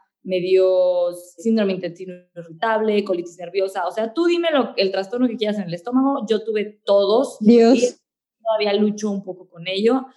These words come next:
Speaker 1: Eh, también tuve problemas en los riñones, en la garganta. Entonces, me empecé a enfermar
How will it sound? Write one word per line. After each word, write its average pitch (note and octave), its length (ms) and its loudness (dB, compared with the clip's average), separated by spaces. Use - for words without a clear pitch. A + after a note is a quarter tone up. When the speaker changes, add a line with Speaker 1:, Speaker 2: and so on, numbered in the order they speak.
Speaker 1:
Eh, F#3+ 300 2
también G3+ 240 0
tuve A3 120 2
problemas G3 460 -6
en F#3 100 -16
los F3 160 -14
riñones, G#3 640 0
en F#3 240 -12
la E3+ 140 -6
garganta. G#3+ 600 -2
Entonces, A3 580 -2
me A#3+ 100 2
empecé B3+ 340 2
a D#4+ 40 0
enfermar D4+ 600 0